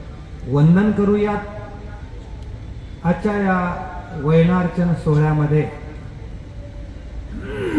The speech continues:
कार्यबाहुल्यामुळे त्यांना आपल्याला उद्या अनुभवता येणार नाही, कारण आम्ही अनुभवावा महानुभाव या जातीचे आहोत.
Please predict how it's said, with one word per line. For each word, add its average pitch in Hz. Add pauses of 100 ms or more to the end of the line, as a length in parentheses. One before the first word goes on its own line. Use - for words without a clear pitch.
(1200)
कार्यबाहुल्यामुळे 180
त्यांना 156 (760)
आपल्याला 139 (520)
उद्या 170
अनुभवता 160
येणार 147
नाही, 117 (680)
कारण 175
आम्ही 180 (100)
अनुभवावा 175
महानुभाव 160
या 156 (580)
जातीचे 156
आहोत. 131